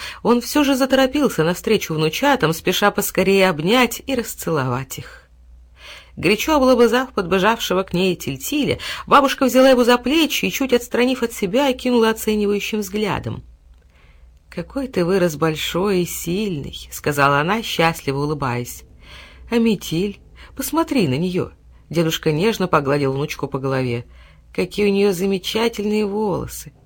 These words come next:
Какие красивые глаза!" "Подойди, поцелуй меня еще разок", — протянула руки к внучке бабушка, и Метиль тут же с готовностью исполнила ее просьбу. Подхватив девочку, бабушка усадила ее к себе на колени.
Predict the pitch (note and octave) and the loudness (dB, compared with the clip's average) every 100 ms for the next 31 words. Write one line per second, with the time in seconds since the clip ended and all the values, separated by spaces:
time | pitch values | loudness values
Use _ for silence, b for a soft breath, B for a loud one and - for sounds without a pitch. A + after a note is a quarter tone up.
0 | - B B A#3+ A#3 B3+ B3+ C4 C4 - | -20 B B 0 2 2 2 4 4 2
1 | B3 A3 G#3 A#3 A#3+ G#3 D3+ - - - | 2 4 2 2 0 -2 -6 -8 -20 -20
2 | - - _ - _ b b b _ B3 | -20 -20 _ -20 _ b b b _ 0
3 | B3+ B3+ G3+ F3+ B2 - A#3+ - C#4 B3 | 4 4 2 -2 -2 -2 -4 0 0 0
4 | D4 C4+ A#3+ G#3 - G#3 E3+ E3 C#3 C3 | 0 2 2 2 0 -2 0 -2 -4 -8
5 | - - b b b D#3+ D#3 D#3 D3+ D3+ | -10 -18 b b b -2 0 -2 0 0
6 | D#3+ - C#3+ D3 D3+ - - C3 A3 G#3+ | 0 -4 -6 -4 -4 -4 -2 0 0 0
7 | - - - B B A3 A3+ A#3 A#3+ C4 | -6 -8 -10 B B 2 2 2 0 2
8 | E4+ B3+ C#4 F#3 A#3 - F4 D#4+ D4 - | 0 2 0 2 0 0 0 0 0 -2
9 | A#3+ - - G3+ F#3+ E3+ E3 D#3 D#3 C#3 | -4 -4 -2 -2 0 -2 -2 -4 -4 -6
10 | C#3 C3 - - - - - B B B | -6 -10 -16 -20 -20 -20 -20 B B B
11 | - - D#3+ E3+ E3 D3 G#3+ F#3+ - D3+ | -8 -4 -2 0 -2 0 -2 -2 -4 2
12 | F3 E3 - E3+ E3 D#3+ E3 G3 F3 E3+ | 2 2 0 -4 0 0 2 2 0 -2
13 | - D#3+ D#3+ D#3+ F3+ E3+ A#2+ A2 | -4 -2 0 -2 -2 -2 -2 -6